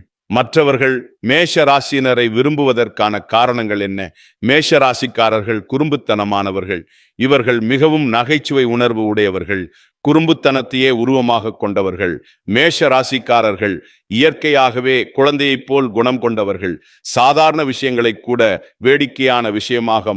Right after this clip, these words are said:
மாற்றுவதிலே திறன் கொண்டவர்கள். மேஷ ராசியினரின் நகைச்சுவை தன்மையால் அவரை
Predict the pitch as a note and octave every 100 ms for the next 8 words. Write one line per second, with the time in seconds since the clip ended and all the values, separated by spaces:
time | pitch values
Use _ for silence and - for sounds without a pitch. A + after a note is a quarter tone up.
0 | G#2 B2 - A2+ G2+ G#2 F#2+ - _ _
1 | C3 C#3+ C#3+ - A2 G2+ G2 F#2 F2 C#2+
2 | _ _ G2+ C3 C#3+ D#3 C3 C3 - B2
3 | A#2+ A2+ A2 G2+ A2 C#3+ - B2 G#2+ G#2+
4 | A2 G#2+ G2+ F#2+ F2+ - _ _ - B2
5 | B2